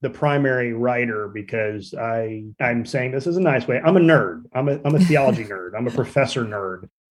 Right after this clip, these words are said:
Speaker 1: We don't want the children books written by me. Lindsay thinks of, like, what's the best way to communicate this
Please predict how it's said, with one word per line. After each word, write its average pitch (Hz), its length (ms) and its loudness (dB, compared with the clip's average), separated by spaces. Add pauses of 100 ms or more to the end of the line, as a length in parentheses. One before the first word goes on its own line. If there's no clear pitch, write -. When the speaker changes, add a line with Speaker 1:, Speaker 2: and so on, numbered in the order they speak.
Speaker 1:
We 127 140 2
don't 147 200 4
want 139 140 2
the 123 40 -4
children 127 360 0
books 120 240 -4
written 120 220 -6
by 110 180 -2
me. 101 340 -8 (580)
Lindsay 151 640 4 (160)
thinks 151 240 2
of, 135 80 -4
like, 120 240 -2
what's 151 160 4
the 156 100 0
best 151 420 2
way 143 120 0
to 139 80 -2
communicate 139 560 -4
this 135 420 -2